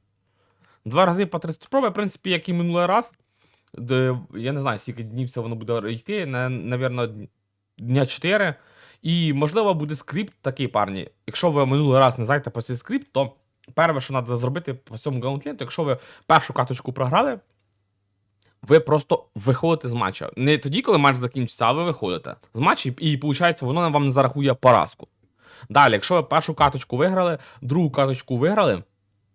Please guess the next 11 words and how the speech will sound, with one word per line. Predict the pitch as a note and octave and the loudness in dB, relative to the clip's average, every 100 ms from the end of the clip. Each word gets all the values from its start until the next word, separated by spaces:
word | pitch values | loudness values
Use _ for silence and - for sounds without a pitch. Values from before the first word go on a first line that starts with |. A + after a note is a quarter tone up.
| _ - | _ -6
о, | - | 0
дву-, | C3+ G3 F3+ | 4 4 4
другу | C#3 F#3 | 6 4
каточку | D#3 C#3 B2 - B2 | 4 2 0 -4 -4
вже, | A#2 | -2
уже | F#3 D3 C3+ G#2+ | -2 2 4 2
програли, | - G#2 G#2 C3 B3+ F#3 _ _ _ _ _ _ - | 0 -2 0 0 0 -6 _ _ _ _ _ _ -2
знову | B2+ G#3 A2+ | 2 4 4
виходимо | G#2+ D3+ D#3+ E3 C#3+ | 0 -2 0 0 0
з | |
матча. | B2+ G#2+ F#2 - | 2 2 0 -6